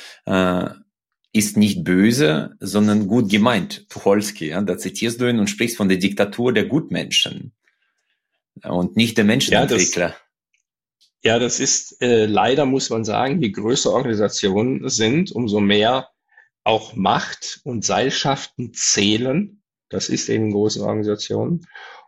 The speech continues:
Speaker 2: Umso mehr wird so getan, als hätte man Interesse an der Entwicklung der Menschen.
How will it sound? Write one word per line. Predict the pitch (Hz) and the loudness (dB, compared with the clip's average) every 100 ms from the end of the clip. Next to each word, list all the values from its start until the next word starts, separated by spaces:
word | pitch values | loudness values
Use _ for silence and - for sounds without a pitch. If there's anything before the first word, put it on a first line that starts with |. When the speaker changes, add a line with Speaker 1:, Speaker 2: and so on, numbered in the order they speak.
| - | -2
Speaker 2:
Umso | 131 113 | 2 2
mehr | 113 120 135 | 4 4 2
wird | 120 123 | 0 -2
so | - 120 | 0 0
getan, | 123 - - 110 104 131 117 | -2 -6 -2 0 2 0 -2
als | 113 - | -2 -2
hätte | 120 120 | -6 -6
man | 113 98 | -6 -4
Interesse | 101 98 104 - 98 | -6 -6 -6 -4 -4
an | |
der | 98 | -4
Entwicklung | 101 104 104 113 98 | -4 -6 -4 -2 -2
der | 90 | -2
Menschen. | 90 92 - | -4 -6 -12